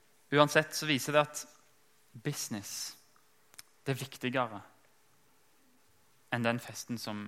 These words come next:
jeg inviterte. Det går an å bli opptatt.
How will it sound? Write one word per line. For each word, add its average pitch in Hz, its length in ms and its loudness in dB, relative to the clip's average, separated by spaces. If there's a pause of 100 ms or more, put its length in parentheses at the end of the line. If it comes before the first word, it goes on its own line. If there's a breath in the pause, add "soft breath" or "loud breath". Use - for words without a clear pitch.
(580)
jeg 107 240 -8
inviterte. - 460 -14 (2000 loud breath)
Det 123 100 -6
går 131 140 2
an 147 100 0
å 127 60 -2
bli 127 160 0
opptatt. - 720 -10